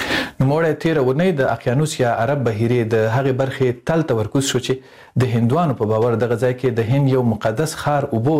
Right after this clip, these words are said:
غرق کړی دی. نریندرا مودي دغو مراسمو لپاره له ځانه سره د طاووس بڼه کې هم وړي وي او د سمندر په تل کې یو کافي وخت له خپلو ساتونکو سره تیر کړ. تر دې وړاندې د چین اوسنی ولسمشر د خپلو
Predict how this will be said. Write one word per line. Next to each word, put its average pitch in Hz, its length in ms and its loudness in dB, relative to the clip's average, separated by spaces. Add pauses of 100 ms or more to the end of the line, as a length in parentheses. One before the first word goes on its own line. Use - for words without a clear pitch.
(120)
غرق 107 180 -4 (100)
کړی 101 200 0
دی. - 120 -12 (840)
نریندرا 190 320 2
مودي 135 400 2
دغو 139 160 2
مراسمو 120 480 0
لپاره 127 320 0
له 113 100 0
ځانه 123 240 0
سره 117 160 0
د 107 140 0
طاووس 117 260 0
بڼه 113 160 0
کې 117 100 -2
هم 139 180 2
وړي 143 200 0
وي 156 100 0 (380)
او 120 160 2
د 110 140 0
سمندر 120 360 0
په 117 140 -2
تل 131 160 -2
کې 123 400 2
یو 113 80 0 (180)
کافي 117 460 0
وخت 123 260 -2
له - 80 -6
خپلو 117 300 -2
ساتونکو 107 380 -2
سره 101 200 -4
تیر 95 220 -2
کړ. - 180 -6 (720)
تر 139 140 -2
دې 156 100 0
وړاندې 160 260 0
د 139 180 -2
چین 175 260 0
اوسنی 135 680 0
ولسمشر 110 640 -2 (180)
د 120 60 0
خپلو 156 460 0